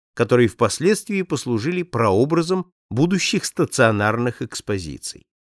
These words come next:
Тогда же было принято решение о создании в составе мемориального комплекса памятника Победы на Поклонной горе выставок военной техники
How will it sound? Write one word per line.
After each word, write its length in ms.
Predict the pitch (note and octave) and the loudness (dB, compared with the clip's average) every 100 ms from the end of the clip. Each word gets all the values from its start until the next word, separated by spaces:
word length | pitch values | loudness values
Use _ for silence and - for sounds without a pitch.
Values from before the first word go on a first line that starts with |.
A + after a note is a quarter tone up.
| _ _ _ _ _ _ | _ _ _ _ _ _
Тогда 380 | - B2 A2 F3+ | 2 2 4 4
же 140 | G3 F#3+ | 4 2
было 220 | D3 B2+ | 4 2
принято 400 | C#3 C#3 G2+ G#2 | 2 0 0 0
решение 720 | G#2+ - A3+ A3+ G#3+ F#3+ D#3+ - | 0 0 0 0 -2 -2 -4 -4
о 80 | C3+ | -4
создании 720 | - C#3+ A#2 D3 D#3 A2+ F#2+ | 0 0 2 4 4 4 0
в 80 | - | -2
составе 640 | G2+ - B2 A2 F#2 E2+ | -4 -2 2 2 0 -4
мемориального 800 | B1+ G2 G2+ G2 F#2 E2 E2 E2 | -4 -4 -2 -2 -2 -4 -6 -8
комплекса 720 | - G#2 F2 F2+ - - D#2+ _ _ - | -4 -4 -4 -10 -10 -10 -10 _ _ -2
памятника 520 | A2 D#2+ - E2+ - | -2 -2 -8 -12 -8
Победы 460 | F#2+ F2+ G2 C#2+ | -8 -4 -4 -4
на 80 | C#2+ | -12
Поклонной 560 | C#2 - - E2 C#2+ D2 | -14 -16 -12 -12 -14 -16
горе 360 | E2 B2+ G3+ - _ _ _ _ _ | -8 -6 -6 -10 _ _ _ _ _
выставок 640 | A#2 G3 A3 - G#3+ G3+ | 0 2 2 2 0 0
военной 500 | B2+ B2+ A2+ G2+ F2 | 4 4 4 2 -2
техники 640 | D#2 - D2 B2+ E3 - A#3+ | -6 -10 -8 -6 -6 -4 -6